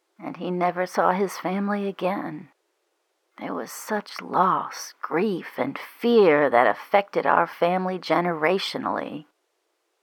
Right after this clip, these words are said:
I experienced a handful of whites in my elementary school along with white teachers.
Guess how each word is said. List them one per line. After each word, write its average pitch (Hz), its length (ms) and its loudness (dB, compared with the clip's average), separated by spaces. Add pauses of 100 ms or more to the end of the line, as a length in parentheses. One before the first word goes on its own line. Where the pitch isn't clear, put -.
(240)
I 269 160 6
experienced 147 920 2
a 147 80 4
handful 147 500 4
of 135 200 -4
whites 139 400 2
in 139 100 -2
my 135 240 0
elementary 147 640 2
school 135 560 -2
along 131 340 2
with 135 220 -6
white 123 300 0
teachers. 135 720 -12